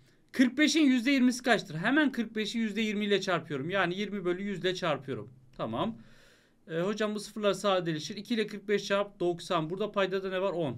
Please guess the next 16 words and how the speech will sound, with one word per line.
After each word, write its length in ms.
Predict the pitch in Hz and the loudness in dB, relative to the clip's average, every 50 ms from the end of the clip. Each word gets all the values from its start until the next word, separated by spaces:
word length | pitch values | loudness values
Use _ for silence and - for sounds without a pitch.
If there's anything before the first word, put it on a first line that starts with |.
| - - - | -8 -6 -4
Böldüğüm 320 | 190 202 196 202 196 190 | -2 -2 -2 -2 -4 -2
zaman 220 | 185 190 190 190 | -2 -2 -2 -2
ne 40 | 196 | -2
yaptı? 300 | 185 165 165 - 190 175 | -4 -4 -4 -6 -8 -8
Dokuz. 360 | 165 156 - - - - - - - - - | -8 -8 -10 -12 -16 -18 -20 -20 -18 -12 -12
Bitti. 280 | 190 190 - - 131 127 | -10 -10 -8 -8 -6 -4
Kırk 260 | - 233 208 - - | -4 -4 -2 0 2
beşin 320 | 247 233 - 220 185 165 | 2 2 2 0 -2 -2
yüzde 300 | 156 196 233 240 214 254 | -2 -2 -2 0 0 0
yirmisi 460 | 240 214 220 190 202 185 196 262 214 | 0 0 0 -2 -2 -4 -4 -4 -2
dokuzdur. 420 | 185 185 175 - 190 165 - 120 110 - - - - - - - - - - _ _ _ - | -2 -2 -2 -2 -6 -6 -6 -10 -14 -16 -18 -20 -20 -20 -20 -20 -20 -20 -20 _ _ _ 2
Üç 220 | 269 330 320 - | 2 2 2 2
yüzün 260 | 320 302 262 320 285 | 0 2 4 6 6
yüzde 300 | 262 254 247 220 285 285 | 6 6 6 4 0 2
kırkı 320 | 285 262 262 233 240 277 220 | 2 2 2 2 0 0 4
kaçtır? 420 | 254 214 180 - - - 202 208 | 6 6 4 4 2 -4 -6 -4